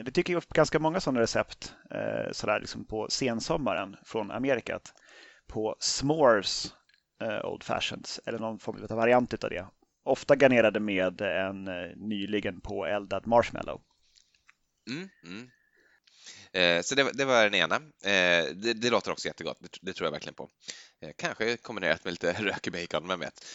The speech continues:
Speaker 2: Hur som helst. Jag, jag gjorde också en old fashion på Old Tom Gin. Och då var det Härnös Old Tom Gin som är väldigt, väldigt, väldigt kryddig och ganska söt.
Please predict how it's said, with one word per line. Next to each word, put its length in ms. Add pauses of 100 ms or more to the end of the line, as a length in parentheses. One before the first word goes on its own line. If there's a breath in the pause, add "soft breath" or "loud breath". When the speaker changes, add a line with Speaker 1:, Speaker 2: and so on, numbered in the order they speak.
(120)
Speaker 2:
Hur 80
som 80
helst. 200
Jag, 200
jag 120
gjorde 160
också 160
en 60
old 140
fashion 360
på 360
Old 320
Tom 260
Gin. 260
Och 60
då 60
var 100
det 60
Härnös 600
Old 260
Tom 240
Gin 260
som 140
är 60
väldigt, 480
väldigt, 440
väldigt 360
kryddig 520
och 120
ganska 340
söt. 600